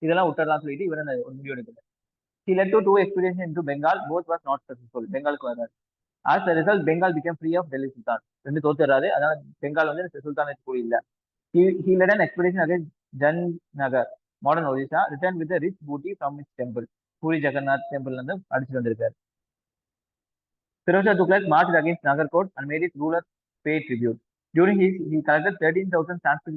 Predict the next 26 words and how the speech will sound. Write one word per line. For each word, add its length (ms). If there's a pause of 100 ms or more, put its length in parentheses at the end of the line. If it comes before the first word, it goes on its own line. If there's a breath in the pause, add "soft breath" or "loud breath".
manuscripts 380
from 140 (460)
Jawalamukhi 580 (300)
Temple 260 (100)
Library 320
and 140
got 180
them 160
translated 300
to 100
Persian. 280
பெர்ஷியனுக்கு 420
மாத்திட்டாங்க, 360 (280)
சரிங்களா? 240 (340)
Firoz 220
Shah 140
marched 220
against 240
Satta 220 (120)
in 140
Sindh 160 (220)
and 160
frustrated 320
the 80
rebellion 320
there. 120